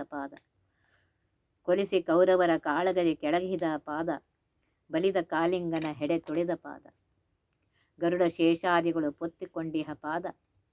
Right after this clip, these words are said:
ಧರೆಯ ಈರಡಿ ಮಾಡಿ ಅಳೆದ ಪಾದ. ಸಿರಿ ತನ್ನಡೆ-, ತನ್ನ, ತನ್ನ ತೊಡೆಯ ಮೇಲಿರಿಸಿ ಸೇವಿಪ ಪಾದ,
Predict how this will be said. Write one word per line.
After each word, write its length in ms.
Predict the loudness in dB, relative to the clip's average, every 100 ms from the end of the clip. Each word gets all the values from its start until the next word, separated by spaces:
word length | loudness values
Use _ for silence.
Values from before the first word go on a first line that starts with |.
| _ _ _ _ _ -18 -16 -18 _ -4
ಧರೆಯ 340 | 4 6 8
ಈರಡಿ 440 | 8 6 6 2
ಮಾಡಿ 300 | 0 0 0
ಅಳೆದ 280 | 0 0 -2 -4
ಪಾದ. 320 | -8 -10 -12 _ -8
ಸಿರಿ 200 | -4 -4
ತನ್ನಡೆ-, 640 | -6 -6 -4 -4 -4 -8 _ _ _ _
ತನ್ನ, 320 | -6 -4 -4 -8 _ _
ತನ್ನ 280 | 0 2 0
ತೊಡೆಯ 400 | 0 2 6 4
ಮೇಲಿರಿಸಿ 600 | 4 2 2 0 -2 -4
ಸೇವಿಪ 480 | -8 -4 -2 -2 -4
ಪಾದ, 360 | -12 -14 -18